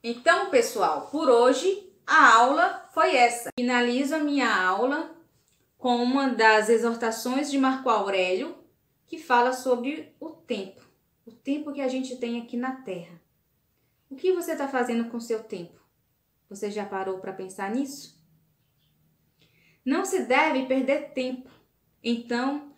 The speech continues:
não apenas porque cada dia nos aproxima da morte, mas principalmente porque podemos perder, de repente, a noção das coisas e a capacidade de reflexão.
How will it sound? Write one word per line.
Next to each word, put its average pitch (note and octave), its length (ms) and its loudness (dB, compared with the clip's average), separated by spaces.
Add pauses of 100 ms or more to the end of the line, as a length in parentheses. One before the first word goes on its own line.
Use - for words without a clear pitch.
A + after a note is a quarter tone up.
(180)
não D4+ 300 2
apenas E4+ 640 0
porque B3 540 -4
cada D#4 340 0
dia A#3+ 320 0
nos A#3+ 160 -2
aproxima A#3 540 -4
da G#3+ 120 -4
morte, G#3 720 -10 (380)
mas G3+ 460 -2 (180)
principalmente C4 920 -4
porque A#3+ 420 -4
podemos B3 500 -4
perder, G3 920 -4 (300)
de C4 140 2
repente, C#4+ 840 -2
a A3 120 -6
noção B3 400 -4
das B3+ 220 -4
coisas A3 800 -4 (640)
e E4 100 0
a F4 100 0
capacidade A#3+ 840 0
de C4 80 -2
reflexão. C#4 800 -6